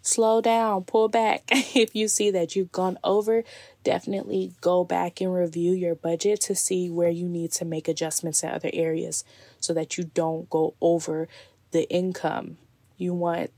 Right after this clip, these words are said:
there to be a checks and balances so that we're never finding ourselves in the negative, you know? For me, this looks like logging all of my expenses in that same spreadsheet where I have my income and my actual budget categories.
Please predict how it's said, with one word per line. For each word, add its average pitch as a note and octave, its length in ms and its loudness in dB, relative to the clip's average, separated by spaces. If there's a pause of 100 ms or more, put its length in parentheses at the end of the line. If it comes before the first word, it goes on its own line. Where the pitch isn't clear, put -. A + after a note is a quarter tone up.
there E3+ 200 2
to E3 100 0
be E3+ 200 -2
a D#3 80 -2
checks - 440 -2
and D#3+ 140 -6
balances D#3 680 -4
so F#3 160 -2
that F#3 220 -2 (300)
we're A#3+ 100 0
never G3+ 240 0
finding G#3+ 420 -2
ourselves G3+ 460 -2
in G3 80 -6
the F#3 100 -4
negative, F#3 440 -2
you E3 100 -6
know? F3+ 220 -6 (1000)
For G3+ 160 4
me, G#3 280 2
this G#3 340 4
looks F#3 360 0
like E3+ 380 -4 (320)
logging F3+ 400 -2
all F#3+ 160 0
of F#3+ 80 0
my F3+ 140 -4
expenses F3+ 480 -2
in F3 80 -4
that D#3+ 180 -2
same E3 340 -2
spreadsheet G#3+ 760 -4 (360)
where E3+ 200 2
I D#3+ 140 0
have E3 420 -6
my D#3+ 240 -6
income F#3+ 680 -4 (680)
and E3+ 540 -2
my F3 140 -2
actual E3+ 360 -2
budget D#3+ 320 -2
categories. A3+ 800 -2